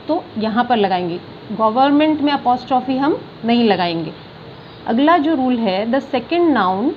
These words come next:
when the nouns are in apposition।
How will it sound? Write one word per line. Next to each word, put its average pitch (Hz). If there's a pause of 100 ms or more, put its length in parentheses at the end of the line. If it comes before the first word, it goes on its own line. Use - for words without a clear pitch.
(400)
when 240
the 302 (100)
nouns 262
are 254
in 370 (380)
apposition। 226